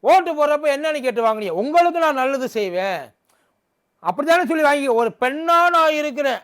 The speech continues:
ஆனா நல்லது செஞ்சாலும் தான் செய்வேன்" அப்படியெல்லாமா சொல்லி வாங்குறிய? இது எந்த இடத்துல இந்த ஜெண்டர் கேட்டகரி, ஜெண்டர் ஈக்குவாலிட்டி இங்க உட்கார்ந்து பேசுற இடம் அது? அப்புறம் எதுக்கு அவங்கள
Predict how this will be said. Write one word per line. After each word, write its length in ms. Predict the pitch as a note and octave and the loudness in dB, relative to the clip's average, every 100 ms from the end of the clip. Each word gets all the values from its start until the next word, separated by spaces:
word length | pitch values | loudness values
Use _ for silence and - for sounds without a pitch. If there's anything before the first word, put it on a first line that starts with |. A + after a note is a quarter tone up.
| _ | _
ஆனா 220 | F#3 B3 | -6 -4
நல்லது 460 | A#3 A#3+ C#4 A3 A#3 | -2 0 0 -2 -6
செஞ்சாலும் 300 | A3+ A#3+ A3+ | -2 -2 -2
தான் 160 | B3 | -6
செய்வேன்" 340 | A3 A3 G#3+ F#3 _ _ _ | -4 -4 -6 -8 _ _ _
அப்படியெல்லாமா 560 | F3+ F#3+ B3+ C4 C#4 B3+ | -12 -4 -2 -2 -2 -4
சொல்லி 160 | B3 | -6
வாங்குறிய? 680 | A#3+ A#3 A3+ G#3+ A3 C4 F#3+ C3 A2+ _ _ _ _ _ _ _ _ _ _ _ _ _ _ _ _ _ | -4 -4 -4 -8 -4 -2 -2 -4 -14 _ _ _ _ _ _ _ _ _ _ _ _ _ _ _ _ _
இது 220 | C4 F4 | -4 0
எந்த 480 | D#4 E4+ G#4+ G4+ E4+ | 0 0 0 2 2
இடத்துல 260 | E4+ E4+ F4 | 2 -2 -2
இந்த 160 | D#4 | -2
ஜெண்டர் 400 | G#3 C#4+ F4 F#4 | 0 0 2 0
கேட்டகரி, 520 | C4+ D4+ D4 D4 D4 | 0 -2 0 -4 -4
ஜெண்டர் 400 | B3+ C#4 D#4 F4+ | -2 -2 0 -4
ஈக்குவாலிட்டி 420 | D#4+ D#4 A#3+ D4 D#4+ | -2 -4 0 0 0
இங்க 600 | D4 E4 F4 E4 C4 D4+ | -4 -6 -4 -4 -2 -2
உட்கார்ந்து 580 | D#4+ B3 G4 G4 F#4+ | -2 0 2 2 2
பேசுற 340 | E4 E4 D#4+ D4+ | -2 2 2 0
இடம் 380 | C4+ C4 D#4+ E4 | -2 0 0 0
அது? 160 | C#4 | 0
அப்புறம் 300 | B3+ C4 D4+ | 0 0 -4
எதுக்கு 220 | E4+ F#4+ | -2 0
அவங்கள 260 | E4+ E4 D4 | 0 0 -2